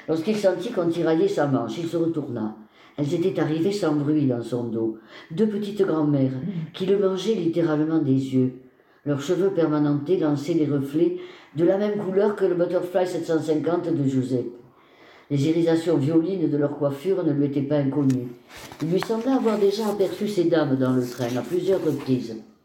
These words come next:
Celle qui était le plus en retrait poussait l'autre du coude. « Vas-y, Monique,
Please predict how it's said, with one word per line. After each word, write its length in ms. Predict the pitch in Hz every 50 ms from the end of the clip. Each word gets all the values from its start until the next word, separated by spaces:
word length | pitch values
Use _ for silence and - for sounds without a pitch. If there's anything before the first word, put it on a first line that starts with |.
| _ _ - - - - - -
Celle 320 | - - 220 220 220 190 160
qui 140 | 170 165
était 160 | 160 165 170 156
le 160 | 143 135 139
plus 200 | - 170 160 165
en 140 | 151 135 123
retrait 420 | 123 123 - - 180 208 214 208 - - - - -
poussait 280 | 185 156 135 165 170
l'autre 260 | 170 202 220 208 185 170
du 140 | 147 147
coude. « 380 | 139 135 - 135 127 113 104 104 - - - -
Vas-y, 380 | - 190 196 190 - 202 208 190
Monique, 520 | 165 160 165 170 156 139 135 139 131